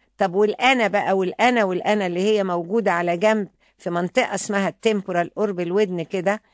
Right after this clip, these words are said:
لا، دي بتبطل شغل تقريبًا أثناء الصلاة.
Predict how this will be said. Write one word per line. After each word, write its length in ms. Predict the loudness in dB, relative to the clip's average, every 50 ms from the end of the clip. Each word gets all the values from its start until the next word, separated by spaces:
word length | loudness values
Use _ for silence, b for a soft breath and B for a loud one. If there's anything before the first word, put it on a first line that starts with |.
| _ _ _ -2
لا، 200 | -2 -2 -2 -4 _ _ -10
دي 320 | -4 -2 -2 -2 -2 -4 -8 _ _
بتبطل 800 | -10 -8 -8 -8 -8 _ _ 0 0 0 0 _ -2 -2 -2 -2
شغل 440 | -4 -6 -6 -6 -6 -8 -12 -14
تقريبًا 720 | -6 -6 -6 -6 _ -4 -2 0 0 0 0 0 -2 -2 -4 -6
أثناء 340 | -6 -4 -4 -4 -6 -6 -6
الصلاة. 420 | -8 -8 -6 -6 -8 -12 -14 -16